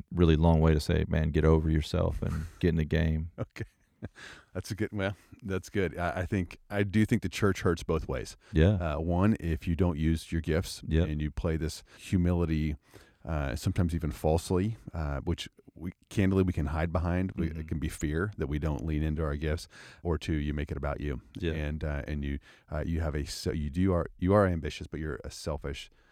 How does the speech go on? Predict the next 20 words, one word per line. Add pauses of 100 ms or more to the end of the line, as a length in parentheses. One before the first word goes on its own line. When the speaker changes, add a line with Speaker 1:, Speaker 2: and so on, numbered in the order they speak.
(240)
Speaker 2:
uh,
selfish
person
in
the
way
that
that
executes.
And (380)
I
was
looking
up
quotes,
um, (640)
today
for,
on
ambition,